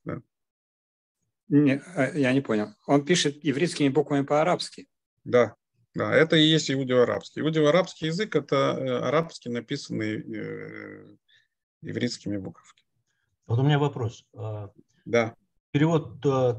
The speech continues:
Speaker 3: Торы, который сделал Саади Гаон, это перевод тоже на арабский, написанный еврейскими буквами?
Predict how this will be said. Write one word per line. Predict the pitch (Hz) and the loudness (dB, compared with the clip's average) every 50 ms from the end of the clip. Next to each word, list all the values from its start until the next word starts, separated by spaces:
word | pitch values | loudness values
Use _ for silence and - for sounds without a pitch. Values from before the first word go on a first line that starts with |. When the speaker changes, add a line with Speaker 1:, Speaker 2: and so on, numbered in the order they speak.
| - | -2
Speaker 3:
Торы, | - 151 147 139 120 117 | 0 2 2 2 0 -4
который | - 113 - 120 110 113 | -6 -6 -4 -4 -2 -2
сделал | 107 107 110 113 110 | -4 -2 -2 -4 -4
Саади | 110 - - 110 107 104 110 | -4 -4 -4 -4 -4 -4 -4
Гаон, | 104 - 110 110 101 101 107 - _ _ _ _ _ 110 113 _ _ | -6 -4 -6 -6 -6 -6 -10 -14 _ _ _ _ _ -20 -20 _ _
это | - 110 117 127 | -8 -6 -4 -4
перевод | 113 120 139 139 139 143 120 117 | 0 0 2 2 2 2 2 0
тоже | 156 160 147 143 131 120 113 113 110 | 0 0 2 2 2 2 0 0 0
на | 113 113 113 | 0 0 0
арабский, | 117 120 127 123 - - - 127 120 | 2 2 0 -2 -4 -6 -10 -8 -6
написанный | 117 113 113 117 127 117 127 117 117 | -4 -4 -4 -6 -6 -8 -6 -4 -2
еврейскими | 117 117 120 117 117 - 117 | -2 -2 -2 -4 -4 -6 -4
буквами? | 123 151 147 - - 110 101 | -4 -4 -6 -8 -12 -14 -14